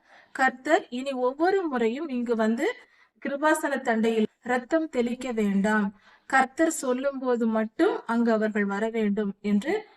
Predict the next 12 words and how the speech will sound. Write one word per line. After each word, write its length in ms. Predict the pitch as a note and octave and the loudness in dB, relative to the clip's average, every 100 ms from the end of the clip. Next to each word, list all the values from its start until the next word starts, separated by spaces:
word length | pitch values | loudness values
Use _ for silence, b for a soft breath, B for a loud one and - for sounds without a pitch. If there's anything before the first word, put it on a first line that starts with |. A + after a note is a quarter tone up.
| b _ | b _
வருடத்தில் 600 | A3+ C4+ D#4 D4+ - D#4 C4 A3+ | 2 4 2 -2 0 -2 0 -2
ஒரு 180 | C4+ D#4+ | 2 2
முறை 280 | E4 C#4 C#4+ | 2 0 0
வந்தால் 460 | C4 A3 G#3+ A3+ A3 | 0 2 2 2 0
போதும் 360 | A3+ A3 A3 G#3+ | 0 0 2 2
என்று 260 | G3 C4+ | 0 -2
கர்த்தர் 420 | - G#3 A3 G#3+ A3 | -4 -4 -2 -4 -2
சொல்லிவிட்டார். 600 | G3 F#3+ F#3 F#3+ F#3 G3 b b b | -2 -4 -6 -6 -6 -6 b b b
அந்த 280 | A#3+ C4 C4 B3 A3 B3 | -2 0 0 -2 0 2
ஒரு 160 | E4 F#4 | 2 2
முறையும் 460 | C#4+ A3+ G3+ G3+ A3 C#4 | 2 2 2 2 4 2
ஆசாரியர்கள் 640 | C#4 D#4 D#4 C#4+ B3+ A#3+ | 2 0 2 0 0 -4